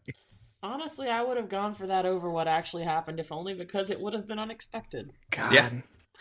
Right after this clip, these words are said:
Speaker 3: Um,
Speaker 1: No,
Speaker 2: Gotcha.
Speaker 1: never mind. That was certainly, you know what? I take that back. What, what transpired was certainly unexpected.
Speaker 3: I would say, before we even totally get into that, if you somehow did not see it, um, they would have been better off lining up,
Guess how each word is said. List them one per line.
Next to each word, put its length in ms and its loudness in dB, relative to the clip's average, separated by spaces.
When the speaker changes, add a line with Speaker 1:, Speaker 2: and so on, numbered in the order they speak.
Speaker 3:
Um, 260 12
Speaker 1:
No, 200 10
Speaker 2:
Gotcha. 120 6
Speaker 1:
never 240 4
mind. 280 0
That 140 4
was 140 0
certainly, 440 -2
you 140 -2
know 140 0
what? 240 2
I 100 2
take 200 -8
that 160 -2
back. 300 -2
What, 260 -4
what 220 0
transpired 680 2
was 200 0
certainly 400 -2
unexpected. 760 -8
Speaker 3:
I 120 12
would 160 10
say, 380 12
before 300 8
we 120 12
even 380 8
totally 400 12
get 140 10
into 160 6
that, 260 12
if 120 0
you 160 2
somehow 440 10
did 200 8
not 240 8
see 200 8
it, 180 4
um, 200 12
they 160 12
would 160 12
have 100 8
been 180 8
better 260 10
off 240 6
lining 300 8
up, 200 4